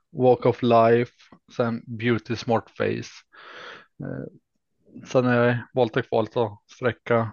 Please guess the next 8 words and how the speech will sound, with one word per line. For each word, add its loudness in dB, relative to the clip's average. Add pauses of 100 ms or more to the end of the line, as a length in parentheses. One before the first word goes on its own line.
(140)
X -6
Y 0
Diamant 0
också. -8 (680)
Eh, -10
David -4
Grundman. -2 (1400)
Eh, -14